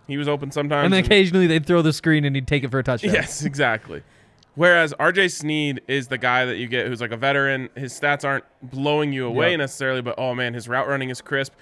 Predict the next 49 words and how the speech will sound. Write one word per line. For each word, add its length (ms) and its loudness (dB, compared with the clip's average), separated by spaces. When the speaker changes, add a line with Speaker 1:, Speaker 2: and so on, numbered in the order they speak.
Speaker 1:
His 140 -8
Speaker 2:
Mm-hmm. 80 -10
Speaker 1:
understanding 580 -2
of 60 -4
the 80 -6
game, 200 -2
like, 200 -6
you 80 -6
can 140 -8
go, 220 -2
you 140 -6
watch 240 0
him 140 -6
go 180 2
and 100 -2
just, 120 -12
like, 100 -6
sit 180 -4
down 220 0
in 100 -6
his 100 -8
zone. 240 -4
He's 120 -6
Speaker 2:
Mm-hmm. 140 -6
Speaker 1:
wide 300 0
open. 380 -4
Um, 380 -4
and, 560 2
again, 360 0
we 120 0
only 140 0
got 160 2
a 40 -2
limited 420 0
look 180 -4
at 80 0
him 100 0
today, 260 2
but 120 0
I'm 100 -2
like, 160 -2
"Oh, 280 2
that 340 0
is 160 -4
a 120 -2
polished 840 -2
college 380 0
football 400 -4
receiver." 460 -12